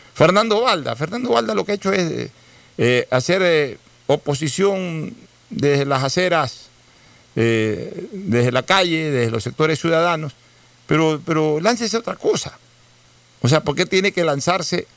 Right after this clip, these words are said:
a la presidencia de la República? Láncese a otra cosa primero. Haga una, comience a desarrollar una carrera política.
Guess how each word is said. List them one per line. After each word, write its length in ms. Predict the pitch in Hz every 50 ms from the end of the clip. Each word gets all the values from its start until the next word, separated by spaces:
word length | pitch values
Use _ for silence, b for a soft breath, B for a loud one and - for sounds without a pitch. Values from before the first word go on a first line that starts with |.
| _ _ _ _ -
a 80 | - 123
la 120 | 123 117
presidencia 540 | - 107 107 92 107 104 120 139 143 131 143
de 60 | 139
la 100 | 135 135
República? 640 | 135 147 143 185 233 - 220 120 - 92 90 - - - -
Láncese 600 | 87 101 113 135 160 185 196 - 196 190 - 135
a 40 | 139
otra 200 | 147 - 147 143
cosa 260 | - 180 165 151 156
primero. 440 | - 151 170 196 233 262 - - - - _ _ _ _ _ _ _
Haga 340 | - 131 170 214 208 180 139
una, 200 | 131 131 123 117
comience 380 | - 120 123 143 202 233 196 202
a 40 |
desarrollar 460 | 165 139 113 123 120 117 113 120 120 117
una 180 | 117 113 107
carrera 340 | - 107 101 107 107 104 98
política. 580 | - - 98 92 90 87 - - - - -